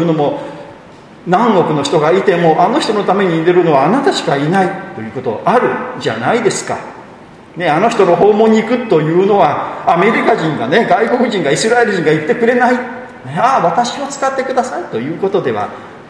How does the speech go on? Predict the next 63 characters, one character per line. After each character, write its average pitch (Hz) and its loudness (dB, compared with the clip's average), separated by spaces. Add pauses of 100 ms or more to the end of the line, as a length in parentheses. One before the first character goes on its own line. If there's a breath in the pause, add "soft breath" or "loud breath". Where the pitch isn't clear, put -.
(120)
な 135 -2
い 165 -4
で 151 -6
し 143 -8
ょ 139 -2
う 110 -4
か。 104 -10 (840)
私 127 -6
た - -4
ち - -6
は 139 0
素 139 -6
晴 165 2
ら 175 2
し 202 -4
い 127 -2
イ 127 -2
エ 139 0
ス - -8
様 113 -8
の 110 -10 (120)
体 127 -4
と 131 -4
し - -10
て、 131 -2 (300 loud breath)
教 113 -8
会 117 -10
と 120 -10
し - -14
て 131 -4
生 120 -6
き 180 4
る。 - -6
で、 202 0
私 233 0
た 247 0
ち 240 -2
を 220 4
通 262 -6
し - -8
て、 247 0 (320 loud breath)
そ 233 0
れ 254 -4
は 247 4
私 254 0
た 277 2
ち 269 -4
が 233 4
す 240 -2
る 277 -2
と 190 4
い 165 0
う - -4
よ 185 4
り 175 -2
も、 160 2
私 233 -4
た 269 -6
ち 262 -2
を 233 4
通 220 4
し - -4
て 269 0